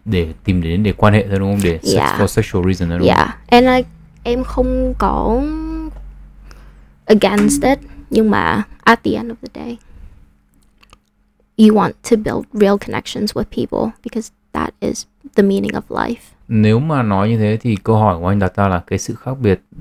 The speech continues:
Speaker 1: dưới góc nhìn của em về cái việc đấy là một cái empty, một cái hookup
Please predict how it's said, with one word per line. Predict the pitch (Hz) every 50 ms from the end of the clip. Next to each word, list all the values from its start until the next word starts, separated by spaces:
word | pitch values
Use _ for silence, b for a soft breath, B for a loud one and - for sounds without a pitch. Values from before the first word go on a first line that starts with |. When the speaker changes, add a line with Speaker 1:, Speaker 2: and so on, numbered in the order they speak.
| 107 107
Speaker 1:
dưới | 98 95 101 107
góc | 113 143
nhìn | 147 135 110 92
của | 85 90
em | 95 101 98 98 95
về | 87 90 85 80
cái | 87 92
việc | 98 104 90 - -
đấy | 87 95
là | 95
một | 90 85 80 - -
cái | 82 80 80 80 85 90 92 95 101 110 113 - _ _ _ _
empty, | _ - 101 95 95 - - - 95 90 87 85 85
một | 85 82 80 -
cái | - 82 80 80 82 85 87 90 92
hookup | - - 107 - - 107 -